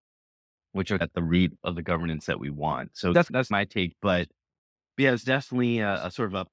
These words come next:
a popcorn-filled weekend in terms of paying attention to, to what happened with Open A I. And then we're now in, in December, and you have none other than Google launching Gemini and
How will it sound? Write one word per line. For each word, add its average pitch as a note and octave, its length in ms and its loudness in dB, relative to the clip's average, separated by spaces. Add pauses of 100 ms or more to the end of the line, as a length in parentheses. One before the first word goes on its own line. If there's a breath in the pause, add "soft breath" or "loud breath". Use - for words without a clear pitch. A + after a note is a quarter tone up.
a - 80 -10
popcorn-filled G#2 1160 -4
weekend F#2+ 520 -8
in F2+ 120 -8
terms F#2 300 -6
of E2 100 -6
paying F#2+ 240 -2
attention F#2 520 -4
to, E2 160 -4
to F2 140 -8
what E2+ 160 -2
happened E2 360 -6
with D#2+ 180 -14
Open D#2+ 300 -12
A C#2 140 -12
I. C2 280 -8 (1120)
And D#3+ 120 8
then D#3+ 300 6
we're C#3 220 6
now C#3 340 4
in, B2 240 0
in C3 260 -6
December, B2+ 880 -2
and A2 640 -12
you A#2+ 160 -8
have A2 480 -6
none A#2+ 260 -4
other A#2+ 260 -6
than G#2 260 -10
Google A2 640 -4 (600)
launching A2+ 640 -2
Gemini G#2 640 -2 (160)
and G2+ 260 -8